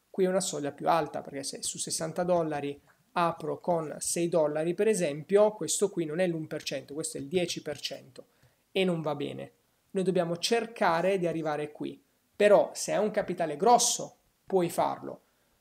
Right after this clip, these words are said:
su determinati exchange puoi farlo, se operi su Apex purtroppo l'ordine minimo è di zero virgola zero zero uno B T C, che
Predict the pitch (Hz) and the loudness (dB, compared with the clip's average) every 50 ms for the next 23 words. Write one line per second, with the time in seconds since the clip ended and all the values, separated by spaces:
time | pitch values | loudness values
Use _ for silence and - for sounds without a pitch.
0 | _ _ _ - - - - 240 190 226 214 220 208 202 202 196 190 190 185 196 | _ _ _ -10 -6 -4 -2 2 4 4 4 6 4 4 4 4 2 2 2 0
1 | 180 175 - - - - 202 190 175 165 156 147 143 143 - - 175 185 185 - | -2 0 0 -2 0 2 2 2 0 0 -2 -4 -8 -8 -2 2 2 2 4 4
2 | 190 160 156 165 160 185 208 208 - - - - - - 262 254 226 220 214 214 | 4 4 4 2 2 4 2 2 2 2 0 0 2 2 4 4 4 4 4 2
3 | 190 180 170 170 - - 233 208 180 170 170 - 208 208 208 - - - - - | 0 -2 0 0 -2 0 2 2 2 0 0 0 -2 0 0 -2 -4 -4 -6 -8
4 | - 226 214 220 - 226 185 - - - 160 165 202 226 226 185 156 185 202 226 | -8 -8 -6 0 4 4 4 4 2 -4 0 2 4 4 4 2 0 0 0 2
5 | 220 196 180 170 170 170 180 185 180 175 185 165 143 170 180 170 175 170 170 165 | 2 2 0 0 0 0 0 0 -2 -2 -4 -4 -2 -2 -2 -2 0 -2 -2 -2
6 | 156 175 175 170 156 143 156 175 170 170 170 170 165 - - 165 170 165 165 175 | 0 -2 -2 -2 -4 -4 -4 -2 -2 -2 -2 -4 -6 -6 -6 -4 -4 -2 -2 -2
7 | 170 160 156 156 156 156 151 147 - _ _ _ _ _ _ _ _ - 165 147 | 0 0 -2 -2 -2 -2 -4 -4 -6 _ _ _ _ _ _ _ _ -12 -8 -6
8 | 185 175 - - - - - 156 147 - - - 185 - - | -6 -4 -4 -4 -4 -4 -6 -6 -10 -8 -6 -4 -4 -4 -4